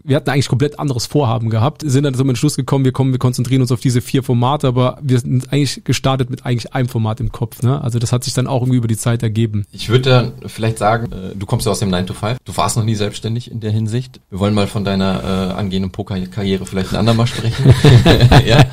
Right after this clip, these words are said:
Speaker 2: Also du hast schon immer irgendwie was gesucht, wo noch was zu machen ist. Und bei mir ist es so, meine Ideenschublade mit Ideen ist super voll. Aber ich hab ja halt auch, ich bin selbstständig, ja, ich helfe Freelancern. Und hier ist es so, ich muss mich auf eine Sache konzentrieren,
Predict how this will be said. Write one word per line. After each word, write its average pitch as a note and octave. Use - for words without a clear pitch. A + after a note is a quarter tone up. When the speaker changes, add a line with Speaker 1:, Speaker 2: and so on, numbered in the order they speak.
Speaker 2:
Also A2
du B2
hast C3+
schon A3+
immer C#3+
irgendwie C3
was B2+
gesucht, B2
wo G#2
noch A2
was -
zu -
machen G#2
ist. -
Und F#2+
bei F#2+
mir G#2
ist C3
es A#2+
so, A#2+
meine G#2
Ideenschublade G#2+
mit F#2
Ideen F#2+
ist F2+
super F2+
voll. F2
Aber F#2
ich F#2
hab G#2+
ja F#2+
halt F#2+
auch, B2+
ich -
bin F#2+
selbstständig, C3
ja, A2+
ich G#2
helfe G2+
Freelancern. C3
Und A2
hier G#2+
ist B2+
es B2
so, B2
ich -
muss A#2
mich A2+
auf G2
eine G#2+
Sache G#2+
konzentrieren, A#2